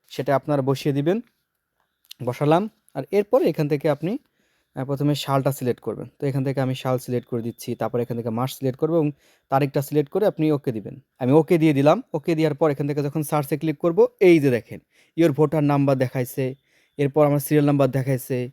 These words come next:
আমার কোন সেন্টার অর্থাৎ কোন কেন্দ্রে গিয়ে আমি ভোট দেবো সেটা দেখাইছে, ঠিক আছে?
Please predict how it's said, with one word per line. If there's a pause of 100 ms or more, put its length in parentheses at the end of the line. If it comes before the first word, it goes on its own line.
(140)
আমার
কোন
সেন্টার
অর্থাৎ
কোন (120)
কেন্দ্রে
গিয়ে
আমি
ভোট
দেবো
সেটা
দেখাইছে, (520)
ঠিক
আছে?